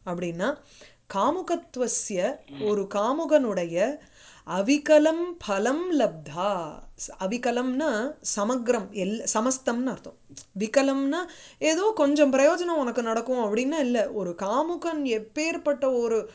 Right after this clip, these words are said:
ஒரு பிரயோஜனத்தை அடைவானோ அந்த மாதிரி ஒரு எல்லா விதத்துலயும் உனக்கு ஒரு பிரயோஜனமா இருக்கும். அந்த ஊருக்கு நீ போனேன்னா, விதிஷாங்கிற நகரத்துக்கு போனேன்னா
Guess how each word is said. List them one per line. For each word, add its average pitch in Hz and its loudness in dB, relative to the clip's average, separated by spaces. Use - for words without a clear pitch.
ஒரு 208 0
பிரயோஜனத்தை 226 2
அடைவானோ 214 2
அந்த 220 -4
மாதிரி 294 0
ஒரு 233 0
எல்லா 240 0
விதத்துலயும் 285 -4
உனக்கு 269 -2
ஒரு 190 0
பிரயோஜனமா 196 -4
இருக்கும். 240 -4
அந்த 190 -4
ஊருக்கு 202 -6
நீ 175 -10
போனேன்னா, 180 -6
விதிஷாங்கிற 202 -6
நகரத்துக்கு 185 -8
போனேன்னா 170 -10